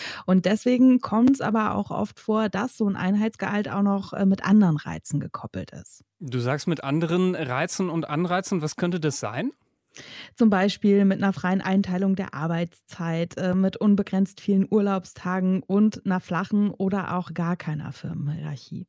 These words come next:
Speaker 2: Ja, es klingt relativ, äh, attraktiv und du hast, äh, mit Leuten aus genau so einem Unternehmen gesprochen. W-, was ist das für eine Firma?
Speaker 1: C P P Studios heißen die. Das ist eine Kommunikationsagentur und ein Designbüro aus Offenbach. Die gibt's seit über dreißig Jahren und tatsächlich quasi seit Anfang an gibt's dieses, äh,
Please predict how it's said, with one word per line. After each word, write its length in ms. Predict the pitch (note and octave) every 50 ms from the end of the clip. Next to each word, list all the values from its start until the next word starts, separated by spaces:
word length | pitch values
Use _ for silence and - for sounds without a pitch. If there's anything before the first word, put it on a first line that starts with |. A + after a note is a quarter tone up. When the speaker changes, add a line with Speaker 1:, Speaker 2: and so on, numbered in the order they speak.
| _ -
Speaker 2:
Ja, 100 | D3 A#2+
es 120 | G#2+ -
klingt 260 | - - E3+ F#3 F#3 F#3
relativ, 480 | F#3 F#3 F3+ F3 - F3 E3 - - -
äh, 220 | F3+ D#3+ D#3+ D3+
attraktiv 560 | - - E3 - E3+ D#3 - - - G#3 G#3+
und 160 | A3 G3 D#3+
du 80 | F3 D#3+
hast, 380 | D3+ G3 G3+ - - - E3+ -
äh, 120 | F#3 F3
mit 340 | E3+ F3 F3 F3 E3+ D#3+ -
Leuten 360 | D#3+ D#3+ F3+ G3 - G#3 G3
aus 380 | - D#3+ D#3 D#3 - - - -
genau 240 | F3+ D#3 D#3 E3
so 100 | E3+ E3+
einem 120 | E3+ E3+ -
Unternehmen 500 | - E3+ D#3 D#3+ D3 D#3 E3 D#3+ D#3 C#3+
gesprochen. 580 | C#3 - - - - - G3 - D3+ D3 F#3
W-, 120 | E3+ E3 C3
was 240 | D#3 D3 D#3 D#3+ -
ist 160 | - E3+ -
das 120 | A#3 G#3 -
für 120 | - G3
eine 100 | G3 G3+
Firma? 380 | F#3+ - G3 G#3 G#3+ A#3+ D4 - - - - - - - - - _ _
Speaker 1:
C 200 | - - A3 A3
P 140 | - B3
P 440 | A#3 - G#3 G#3+ G#3 G#3 G3+ - -
Studios 480 | E3+ - - G#3 G#3+ A3 C#4 C4 B3 -
heißen 280 | A#3+ A3+ B3 - A#3+
die. 120 | A#3+ B3+ B3+
Das 160 | A#3 G#3 -
ist 240 | - - A#3+ B3 -
eine 100 | A#3+ A3
Kommunikationsagentur 1400 | - - G#3 G3 G3 F#3+ - F#3+ F3+ - - G#3+ G#3+ A#3+ C4 - - - G3+ G#3 G#3 G3+ - - G#3+ G3+ G3+
und 200 | G3+ G3+ G3 -
ein 40 | F#3+
Designbüro 600 | F3+ F3+ - F#3 F3+ F#3+ G3+ G3 G3 F3+ F3+ F#3
aus 200 | - - F3 -
Offenbach. 500 | - F3 E3 - D#3+ D3+ D3 - - -
Die 140 | - - F3
gibt's 340 | G3 A#3 A#3 - - -
seit 220 | - F#3+ F#3 F3+ -
über 240 | - - G3+ A#3+ A3+
dreißig 460 | A3 F#3+ E3 F3+ F3+ - - - -
Jahren 320 | E3+ E3 G3 A3+ B3 B3
und 320 | A#3+ - F#3+ G3 F#3 - -
tatsächlich 640 | - F3+ E3+ - G3 G#3 A3 - - A#3 A#3 A3+ -
quasi 520 | - - F#3+ F#3 G#3 A3 G3+ A3 A3+ A3+ F#3+
seit 240 | F#3+ E3+ - -
Anfang 420 | - F3 G#3+ B3 B3 - F#3+ F#3 -
an 340 | - F#3+ G#3 A3 A3 G#3+ F#3
gibt's 300 | F3+ G#3+ A3 - - -
dieses, 480 | - G#3 F3+ F3 F3 E3+ - - -
äh, 300 | - D3+ F3 E3+ E3+ E3